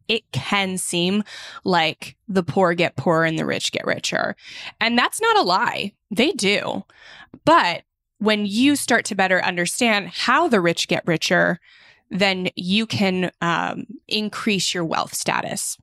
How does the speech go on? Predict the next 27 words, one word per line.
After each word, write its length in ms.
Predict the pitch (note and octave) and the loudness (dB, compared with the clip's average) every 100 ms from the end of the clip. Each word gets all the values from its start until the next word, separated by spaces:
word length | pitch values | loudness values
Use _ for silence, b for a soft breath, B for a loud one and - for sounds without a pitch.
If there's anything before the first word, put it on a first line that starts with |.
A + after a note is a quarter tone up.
| _ | _
just 340 | - F3+ - | -2 -2 -2
like 200 | - - | -6 -6
they 160 | - - | -6 -6
do. 180 | - - - - - | -6 -6 -6 -10 -2
They 400 | G#3+ A3 A3 G#3 B B B B B B | 0 2 0 -2 B B B B B B
capitalize 720 | - - C#4 G3+ E3+ D#3 D#3 | -4 0 2 2 2 2 0
on 160 | C#3+ E3 | -2 -2
the 60 | E3 | -2
fact 540 | - E3 D#3 - - - | -2 -2 -2 -8 -16 -8
that 640 | F3 F3 D#3+ D#3 - - - _ _ - | -2 0 0 -2 -6 -14 -18 _ _ -4
lower 460 | F#3+ F#3 F#3 F3 | 2 2 4 2
income 360 | - E3 - E3+ | -2 -6 -4 -4
people 560 | - E3 E3 D#3+ D#3+ B B B B B | -4 -4 0 0 0 B B B B B
do 180 | F3 F#3+ | -2 0
not 220 | F#3+ F3 | 2 0
believe 400 | F#3 E3+ E3 E3 - | 0 0 2 0 -4
that 140 | - | -8
they 320 | E3+ F3 D#3 | -4 -2 0
can 280 | D#3 - E3 | -2 -4 -2
change, 880 | D#3 - D#3+ D3 D#3+ B3 B3+ - - _ _ _ - | -2 -2 -2 -2 -2 0 0 -2 -6 _ _ _ -6
and 120 | F3 | -2
they 60 | D#3+ | -2
capitalize 540 | - F#3+ - D#3+ D#3 | -2 -2 0 -2 0
that 180 | E3 - | -2 -4
fact 400 | - E3 E3 - - | -4 -4 -6 -12 -6
and 220 | E3+ E3+ | -2 0
they 440 | D#3 D#3 D#3+ E3 | 0 -2 -4 -6